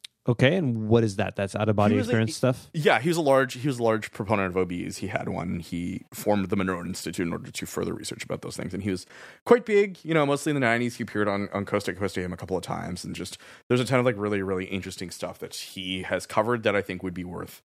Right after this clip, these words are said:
Speaker 2: um, poking around. And I have a couple of his books lying around. I think he wrote two or three books. I have two of the three. And yeah, it's all about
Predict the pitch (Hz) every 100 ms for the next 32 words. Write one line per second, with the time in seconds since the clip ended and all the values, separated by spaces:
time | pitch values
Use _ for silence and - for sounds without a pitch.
0 | _ _ _ 92 87 87 87 - 117 110
1 | 98 92 101 101 107 117 143 131 120 113
2 | 95 87 87 82 - - 95 92 90 90
3 | 92 95 101 101 87 - 87 - 90 87
4 | - 87 80 - - - 90 - 92 92
5 | 90 - 92 - _ - - - 120 139
6 | 240 - 110 98 95 -